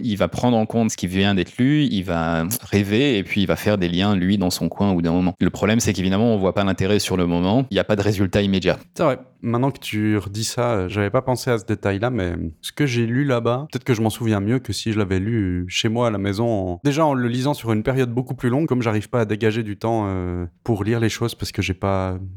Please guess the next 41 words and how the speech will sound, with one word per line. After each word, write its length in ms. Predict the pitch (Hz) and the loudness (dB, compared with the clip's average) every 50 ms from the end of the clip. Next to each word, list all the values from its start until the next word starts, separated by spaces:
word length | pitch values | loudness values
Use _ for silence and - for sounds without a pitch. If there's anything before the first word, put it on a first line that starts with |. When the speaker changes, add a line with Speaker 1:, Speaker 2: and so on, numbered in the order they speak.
| - - | -8 -2
Speaker 2:
planifié 420 | 123 120 117 117 110 - - - | 0 0 2 2 0 -2 -4 -6
tout 80 | - - | -6 -4
ça 120 | - 120 | -2 -2
dans 80 | 110 107 | 0 0
ma 120 | 101 98 | 0 0
journée. 340 | 90 98 95 98 107 123 131 127 | 0 0 0 0 0 0 0 0
Peut-être 120 | - 117 - | -2 -2 -2
qu'il 120 | - 117 | -2 0
m'aurait 160 | 107 107 107 | 0 0 0
fallu 200 | - - 110 107 | 0 0 0 0
cinq 240 | 104 - 131 123 117 | 0 0 0 -2 -2
semaines 260 | - - 135 127 123 113 | -2 0 0 0 0 0
pour 100 | 107 98 | -2 0
le 120 | 107 107 | 0 0
lire, 220 | 113 143 156 127 | 0 0 0 0
alors 220 | 117 98 104 - - | 0 -2 -2 -4 -4
que 80 | - | -2
là, 160 | 107 123 123 104 | 0 0 0 0
je 80 | 98 | -2
l'ai 60 | 90 | -4
lu 60 | 87 92 | -4 -4
en 100 | 92 - | -4 -2
trois 180 | - - 98 | 0 0 0
jours, 160 | 98 120 113 101 | 2 2 0 0
hein, 80 | 95 | 0
même 200 | 98 101 98 98 | 0 -2 -2 -4
si 120 | - - - | -4 -4 -4
j'étais 220 | 92 98 - 101 | -2 -2 -2 -2
pas 140 | 92 - 101 | -2 -2 -2
toujours 240 | - 95 95 95 - | -2 -4 -6 -6 -6
super 260 | - - - 113 - | -8 -4 -2 -2 -2
concentré 420 | - 110 95 - 95 - - - | 0 0 -2 -2 -4 -8 -6 -8
dessus. 200 | 92 - - 117 - _ | -6 -4 -6 -6 -2 _
En 80 | 127 123 | 0 0
plus, 360 | 117 - - 147 143 - - 110 | 0 0 -2 -2 -2 -2 0 0
euh, 580 | 98 95 95 92 90 90 90 90 92 95 98 101 | 2 2 2 2 0 0 0 0 -2 -2 -4 -4
j'avais 260 | 101 - 92 85 92 | -6 -4 -4 -4 -4
du 160 | 90 95 92 | -4 -4 -4
temps 160 | - 123 120 110 | -2 -2 -2 -2
pour, 240 | - 98 90 92 | -4 -4 -2 -2
euh, 80 | 90 92 | -2 -2